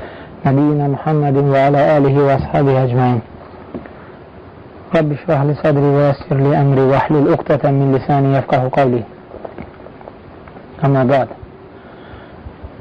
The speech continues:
Bir neçə fəsil ardıcıl müəllif dualardan hədislər gətirir. Yağış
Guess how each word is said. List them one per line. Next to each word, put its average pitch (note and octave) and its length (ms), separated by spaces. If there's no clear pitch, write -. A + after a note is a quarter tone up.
Bir E3+ 180
neçə D#3 300
fəsil D3 260
ardıcıl C3+ 360
müəllif D3+ 300
dualardan D3 560
hədislər C#3 380
gətirir. B2+ 380
Yağış D#3 280